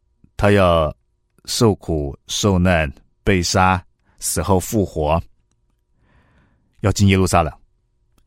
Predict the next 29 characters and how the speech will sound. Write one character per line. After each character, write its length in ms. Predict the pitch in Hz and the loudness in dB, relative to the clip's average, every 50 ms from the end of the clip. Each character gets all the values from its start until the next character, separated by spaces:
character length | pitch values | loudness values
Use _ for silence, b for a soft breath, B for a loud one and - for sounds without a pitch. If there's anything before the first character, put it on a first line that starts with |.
| B B B | B B B
进 160 | - 208 202 | 2 4 4
耶 100 | 202 208 | 4 4
路 140 | 208 202 180 | 4 2 2
撒 160 | - 196 196 | 0 2 2
冷 220 | 175 127 98 92 90 | 2 2 2 2 0
前， 440 | - - - 101 85 85 104 127 - _ _ _ _ _ _ | -2 -2 0 2 2 2 2 2 0 _ _ _ _ _ _
又 180 | - 247 262 220 | 6 6 8 8
有 120 | 151 87 | 6 4
一 80 | 87 92 | 4 2
个 120 | 202 196 | 0 0
瞎 200 | - - 95 90 | 2 2 2 2
子。 160 | 87 76 73 - - _ _ _ _ _ _ _ _ _ _ _ _ _ _ _ _ _ _ _ _ _ _ _ _ _ _ _ _ _ _ - | 2 0 -4 -10 -14 _ _ _ _ _ _ _ _ _ _ _ _ _ _ _ _ _ _ _ _ _ _ _ _ _ _ _ _ _ _ -4
在 440 | - - 113 110 107 101 98 98 87 - | 2 4 6 6 6 6 4 2 2 2
马 120 | 101 104 | 0 0
可 160 | 107 - 104 | 0 0 -4
福 160 | 90 - - 95 | -4 -2 -2 0
音 220 | 95 98 98 98 | 2 4 4 2
第 180 | 87 104 95 92 | 2 2 0 0
十 300 | - - - - 90 90 | -2 -4 -4 -4 -2 0
章 420 | - 107 101 101 98 98 101 95 - _ _ _ _ - | 2 2 4 4 4 2 2 0 -2 _ _ _ _ -6
四 260 | - - - 139 117 | -2 0 0 0 2
十 140 | - - 113 | 2 2 2
六 260 | 131 151 - 214 190 | 4 4 4 4 2
节， 440 | - - 85 80 73 73 82 92 - _ _ _ _ _ _ _ _ _ _ _ _ _ B B B B B - - | 0 -4 -8 -6 -2 -2 0 -2 -2 _ _ _ _ _ _ _ _ _ _ _ _ _ B B B B B -4 2
到 260 | - 196 175 143 117 | 4 4 6 6 4
了 280 | 101 95 82 76 78 | 2 0 0 -2 -2
耶 140 | 85 101 113 | 0 0 0
利 140 | 110 110 95 | 0 0 -2
哥。 220 | - 120 120 - | 0 0 0 0